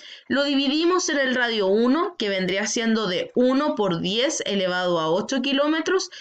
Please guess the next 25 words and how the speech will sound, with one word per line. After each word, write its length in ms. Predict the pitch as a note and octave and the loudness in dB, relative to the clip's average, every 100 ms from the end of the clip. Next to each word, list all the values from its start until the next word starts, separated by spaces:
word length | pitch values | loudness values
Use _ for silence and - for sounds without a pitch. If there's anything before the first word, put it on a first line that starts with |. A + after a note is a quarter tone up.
| - - | -20 -6
y 180 | C#4+ E4 | -4 -2
esto 260 | D4 E4+ | -2 -2
lo 100 | D#4 | 0
eleva-, 540 | C#4 A#3 G#3 A3 A#3 - | 2 0 0 -2 -4 -4
lo 140 | G#3 | -2
elevamos 560 | G#3 F#3 G3+ G#3+ A3 A#3 | -2 -2 -2 -2 -2 -2
al 160 | A3+ | -4
cubo. 360 | A3+ F#3 A#2+ - _ - - - _ | 0 2 0 -4 _ -20 -20 -20 _
El 220 | B3 B3 | -2 0
periodo 500 | C#4 C#4 D4 D#4+ E4+ | 0 0 0 0 0
del 160 | E4 C#4 | 0 -2
planeta 460 | A3 G#3+ A3+ A#3 B3 | -2 -2 -2 -2 0
dos 320 | C#4 D#4+ - | 0 0 -2
no 180 | G3+ F#3+ | -2 -2
lo 80 | |
sabemos, 540 | G#3+ C4+ B3+ C#4 E4 F4 | -2 -2 -2 0 0 0
por 100 | A#3 | 0
lo 120 | F#3+ | 0
tanto 320 | F#3 F3+ F#3 G3 | 0 -2 -2 -2
lo 100 | G#3+ | 0
mantengo, 760 | A#3+ C#4 D#4+ D4+ D#4 F4+ F4+ - | 0 -2 -2 2 2 0 -4 -6
y 140 | F#3 | -2
obviamente 500 | F#3 F#3 G3+ A3+ B3 | 0 0 0 0 0
el 120 | B3+ | 0
cuadrado, 580 | C4+ D4+ D#4+ B3+ C#4 | 2 2 2 2 0